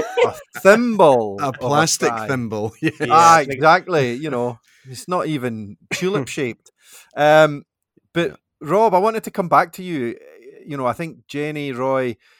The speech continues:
Speaker 1: probably, you know, seasoned veterans, you know how to decipher and read presentation and all of that in, in duty free, uh, in travel retail. Rob, I'm curious, where are you at on that? How,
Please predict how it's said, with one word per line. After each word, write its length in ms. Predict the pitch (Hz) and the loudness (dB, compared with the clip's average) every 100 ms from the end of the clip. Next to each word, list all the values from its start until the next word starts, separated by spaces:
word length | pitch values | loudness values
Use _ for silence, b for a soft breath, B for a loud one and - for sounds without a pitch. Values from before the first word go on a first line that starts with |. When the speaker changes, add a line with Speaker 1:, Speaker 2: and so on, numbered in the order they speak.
| b | b
Speaker 1:
probably, 560 | - 160 160 139 127 120 | -6 -4 -4 -6 -6 -6
you 160 | 113 117 | -6 -10
know, 100 | 87 | -14
seasoned 480 | - 160 147 147 | -12 -12 -10 -12
veterans, 540 | 120 113 - 110 104 95 | -8 -8 -8 -16 -14 -14
you 180 | 139 165 | -14 -12
know 220 | 151 139 | -10 -8
how 140 | 123 | -8
to 120 | 127 | -10
decipher 720 | 104 113 - 120 113 - 113 | -14 -14 -10 -8 -10 -8 -8
and 180 | 101 107 | -8 -16
read 340 | 104 123 110 _ _ _ _ _ _ _ - | -14 -14 -14 _ _ _ _ _ _ _ -10
presentation 920 | 123 113 113 - 120 - 117 110 107 | -8 -8 -12 -14 -14 -10 -10 -8 -10
and 80 | 113 | -8
all 180 | 143 131 | -6 -4
of 60 | |
that 180 | 110 110 | -6 -8
in, 200 | 107 104 | -12 -16
in 280 | 107 101 98 | -18 -18 -18
duty 260 | 87 120 101 | -18 -18 -18
free, 500 | - 110 101 101 95 _ - | -20 -18 -16 -18 -20 _ -20
uh, 360 | 98 92 92 90 _ | -20 -20 -20 _ _
in 100 | 98 | -18
travel 260 | - 110 | -12 -12
retail. 300 | 104 98 101 | -12 -16 -16
Rob, 180 | 98 113 | -12 -10
I'm 100 | 104 | -12
curious, 440 | - 160 165 156 - | -14 -8 -6 -6 -8
where 120 | 175 | -8
are 40 | |
you 300 | 135 127 175 | -8 -10 -6
at 260 | 156 123 113 | -2 -2 -2
on 200 | 127 117 | -6 -8
that? 260 | 110 104 - | -6 -6 -8
How, 280 | - 156 165 | -6 -6 -6